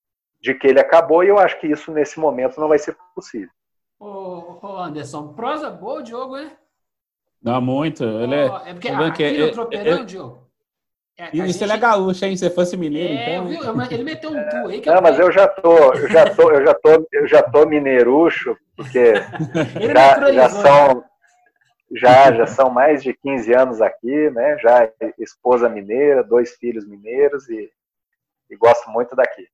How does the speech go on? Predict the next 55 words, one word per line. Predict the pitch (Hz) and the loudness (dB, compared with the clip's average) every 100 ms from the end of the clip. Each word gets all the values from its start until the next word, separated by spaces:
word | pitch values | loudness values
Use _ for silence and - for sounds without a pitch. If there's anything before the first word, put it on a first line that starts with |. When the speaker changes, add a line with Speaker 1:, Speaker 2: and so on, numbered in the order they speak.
| _ | _
Speaker 2:
É | 175 | -18
só | 175 - 277 | -14 -10 -10
comer | 254 220 226 | -10 -10 -10
meio | 214 247 240 | -10 -12 -14
quilo | - 233 226 | -18 -18 -16
de | 190 | -16
queijo | - 208 202 185 | -14 -12 -12 -14
curado | 190 165 170 190 | -14 -10 -8 -10
que | - | -14
você | 220 | -14
naturaliza | 208 214 220 202 175 170 180 | -10 -10 -12 -12 -12 -12 -16
mineiro. | 196 190 156 139 165 | -18 -14 -14 -12 -10
Eu | 240 | -8
também | 240 190 | -2 -2
não | - | 0
sou | 165 | -2
daqui, | 127 - | -2 -6
não. | 135 143 | -6 -6
Speaker 1:
<laughs> | 143 - - 131 | -10 -16 -20 -16
Speaker 2:
Eu, | 170 - 156 - - | -16 -16 -18 -18 -12
eu | |
já | 156 196 | -10 -10
comi | 220 208 | -8 -4
o | 127 | 2
Speaker 1:
É | 123 | 4
Speaker 2:
queijo, | |
já, | 135 143 | 8 8
Speaker 1:
verdade. | 120 107 98 - | 8 6 4 -6
Speaker 2:
já | 139 | -14
me | 101 - | -14 -14
sinto | 208 208 202 | -16 -18 -18
daqui. | 190 165 135 _ _ _ _ | -20 -18 -20 _ _ _ _
Como | - 381 415 392 339 - | -8 -4 -4 -6 -10 -12
o, | 302 269 - | -14 -14 -14
o | 247 | -16
Diogo | 190 202 185 | -14 -12 -10
é | 185 | -12
prosa | 180 156 135 131 | -10 -8 -8 -10
boa, | 131 214 175 127 - _ _ _ | -6 -4 -4 -8 -18 _ _ _
e | 180 | -12
aqui | 196 185 208 | -10 -10 -8
a | 180 | -8
gente | 151 170 | -8 -12
no | 160 | -18
Tropeirão, | 165 170 160 208 | -18 -16 -14 -14
a | 254 | -14
gente, | 320 403 | -14 -16
a | 202 | -14
gente | 247 - | -16 -16
proseia, | 320 277 190 190 151 | -16 -14 -12 -12 -12
a | |
gente | 190 254 | -14 -16
não | 277 | -12
faz | 247 233 | -12 -14
entrevista. | 254 220 160 127 _ | -18 -18 -18 -20 _